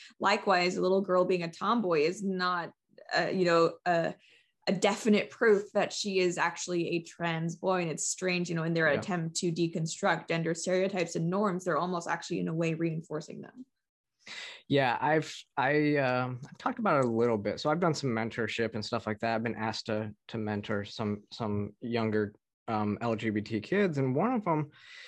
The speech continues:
Speaker 2: was a gay boy. He, um, um, he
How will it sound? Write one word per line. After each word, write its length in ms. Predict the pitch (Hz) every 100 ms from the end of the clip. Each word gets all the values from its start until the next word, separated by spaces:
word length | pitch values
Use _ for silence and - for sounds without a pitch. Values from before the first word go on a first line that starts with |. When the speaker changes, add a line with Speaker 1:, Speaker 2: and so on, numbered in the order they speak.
| - -
Speaker 2:
was 100 | 120
a 60 |
gay 240 | 107 117 160
boy. 480 | 165 117 113 165 180 _ _ _ _
He, 540 | _ - 135 131 123 113
um, 680 | 131 117 110 110 107 113 117 _ _ _ - - _ 139
um, 600 | 120 113 107 107 110 113 _ _
he 840 | - - 151 143 143 139 135 -